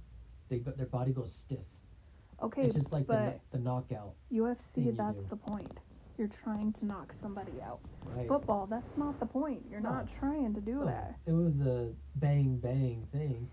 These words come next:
Speaker 2: And it
Speaker 1: Like, hit his
Speaker 2: happens.
Speaker 1: head on the
Speaker 2: The
Speaker 1: field.
Speaker 2: first time, it happens.
Speaker 1: Like,
Speaker 2: It
Speaker 1: if he was in
Speaker 2: happens.
Speaker 1: concussion protocol and came out of it, he's fine the next couple weeks, and then this happens,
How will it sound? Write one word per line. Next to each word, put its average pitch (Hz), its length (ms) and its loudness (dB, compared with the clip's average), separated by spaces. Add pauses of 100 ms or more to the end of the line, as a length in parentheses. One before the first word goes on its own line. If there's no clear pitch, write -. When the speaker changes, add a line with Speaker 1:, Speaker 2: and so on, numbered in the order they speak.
(100)
Speaker 2:
And 240 200 2
it - 20 0
Speaker 1:
Like, 120 160 0 (140)
hit 160 80 6
his 147 160 4
Speaker 2:
happens. - 20 -12
Speaker 1:
head 151 220 2
on 135 160 2
the 117 160 -6
Speaker 2:
The - 80 0
Speaker 1:
field. 131 160 0
Speaker 2:
first 311 320 2
time, 202 360 -2 (320)
it 220 120 -2
happens. - 680 -6 (500)
Speaker 1:
Like, 127 180 2
Speaker 2:
It 226 160 0
Speaker 1:
if - 60 -16
he 151 60 4
was 220 100 6
in 175 380 4
Speaker 2:
happens. 143 120 2
Speaker 1:
concussion 139 480 0
protocol 127 680 -2 (540)
and 127 280 -2
came 123 260 -2
out 117 220 -6
of 113 120 -6
it, 117 160 -4
he's 117 220 -4
fine 120 460 -4 (100)
the 143 80 -6
next 117 260 -8
couple 120 220 -8
weeks, 120 280 -4
and 120 140 -8
then 110 140 -10
this 131 200 -2
happens, 151 420 -2